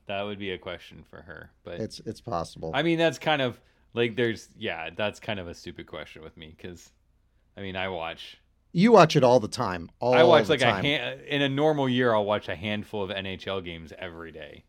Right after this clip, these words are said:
Speaker 1: plus college games. So when it comes to watching hockey, it takes a whole lot of hockey for me <laughs> to,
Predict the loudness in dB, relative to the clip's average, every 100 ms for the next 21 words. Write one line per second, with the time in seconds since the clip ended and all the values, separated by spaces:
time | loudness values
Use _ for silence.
0 | _ _ -6 -6 -8 -8 -8 -10 -14 -16
1 | -16 -20 _ -20 -8 -6 -6 -8 -12 _
2 | _ _ _ _ _ -6 -4 -2 -2 -2
3 | 0 2 0 -2 -6 -6 -6 -8 -14 -10
4 | -10 -8 -10 -10 -6 0 2 4 2 0
5 | -2 -2 -4 -10 -14 -14 -12 -10 -12 -12
6 | -12